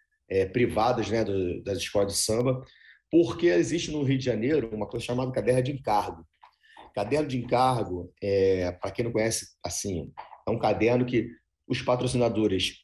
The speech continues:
colocam, aportam dinheiro ali dentro daquele caderno de encargo, e é esse caderno de encargo é responsável por toda a estrutura da Intendente Magalhães. Então, existi-, existia um conflito, é, do caderno de encargo com o, o patrocínio privado das escolas de samba. Nós conseguimos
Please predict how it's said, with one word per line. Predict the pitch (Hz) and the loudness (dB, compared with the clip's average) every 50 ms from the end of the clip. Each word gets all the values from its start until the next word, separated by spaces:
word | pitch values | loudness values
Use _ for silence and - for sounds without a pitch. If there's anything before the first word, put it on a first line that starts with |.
| _ _ | _ _
colocam, | - 123 117 110 107 117 131 147 - - 117 | 0 2 2 4 4 4 4 2 2 -2 -4
aportam | - - - 135 127 - - 135 113 | -4 -2 -2 -2 -2 -2 -4 -4 -2
dinheiro | 104 98 104 104 104 98 98 | -2 -2 0 0 0 0 0
ali | 95 | -2
dentro | 98 104 104 | -2 -4 -4
daquele | 101 98 - 95 92 | -4 -4 -6 -8 -6
caderno | 95 - 101 98 92 | -4 -2 -2 -2 -2
de | 92 | -4
encargo, | 90 - 95 101 110 123 123 127 127 - - - - _ | -4 -2 -2 -2 0 0 -2 -2 -4 -6 -14 -20 -14 _
e | - 127 139 | 2 4 4
é | 127 135 | 4 6
esse | 151 175 202 - - - | 6 4 4 4 0 -2
caderno | - 120 120 131 127 120 | -2 0 2 2 0 0
de | 117 | 0
encargo | 104 - - 131 151 151 151 | -4 -4 -2 -2 -2 -2 -2
é | 123 | -2
responsável | 120 127 - - 127 127 - - 120 127 - | -2 -2 -4 -6 -8 -6 -4 -4 -4 -4 -4
por | 113 - _ | -12 -10 _
toda | 127 131 127 | -4 -2 -2
a | 127 | -2
estrutura | 127 - - 127 123 - 123 113 117 | -4 -4 -8 -8 -8 -6 -6 -4 -2
da | 120 | -2
Intendente | 117 117 113 113 113 - 117 | -4 -2 -4 -6 -4 -4 -4
Magalhães. | 120 120 131 127 113 101 92 90 - _ - - - - - _ _ | -2 0 0 2 2 0 -2 -4 -8 _ -20 -20 -20 -20 -20 _ _
Então, | 110 95 110 131 | -4 0 2 4
existi-, | 147 143 127 127 123 - - - 127 127 123 127 | 4 4 2 0 -2 -4 -4 -2 -2 -2 -2 -2
existia | 117 110 104 110 104 - - - 156 | -4 -6 -6 -6 -6 -6 -6 -4 -4
um | 160 139 | -4 -2
conflito, | - 131 120 110 - - - 127 147 147 131 139 - 98 87 85 - _ _ _ | -2 -2 -2 -2 -6 -6 0 2 2 2 2 0 -4 -6 -8 -8 -8 _ _ _
é, | - 101 95 | -2 -2 -2
do | - - 135 | -2 -2 -4
caderno | 127 - - - 113 123 123 123 | 0 0 2 4 4 4 4 4
de | 113 123 | 2 -2
encargo | 117 - - 127 127 135 131 135 131 127 143 139 - - - _ _ _ _ _ _ | -6 -2 -2 0 0 0 0 -2 -2 -2 -4 -6 -6 -14 -20 _ _ _ _ _ _
com | - 135 131 135 139 143 143 139 143 - - | 2 2 4 4 4 2 0 -2 -4 -8 -6
o, | 120 131 131 131 127 127 123 120 113 113 110 107 - 120 | -4 -2 0 0 2 2 2 2 2 2 2 0 -2 -2
o | |
patrocínio | 117 123 123 123 127 123 - - 135 127 127 | -2 -2 -2 -2 -2 -4 -4 -2 -4 -4 -2
privado | - 131 113 - 113 117 117 | -2 -4 -2 0 0 0 2
das | 120 120 110 | 0 -2 -4
escolas | - - 120 120 120 | -2 -2 -2 -2 0
de | - - | -2 -4
samba. | 120 104 101 | -2 -2 -2
Nós | 104 127 131 | -2 -2 -2
conseguimos | 131 - 139 131 - - - - 107 127 117 107 95 - | -2 -4 -4 -4 -4 -6 -6 -2 -2 0 0 0 -4 -6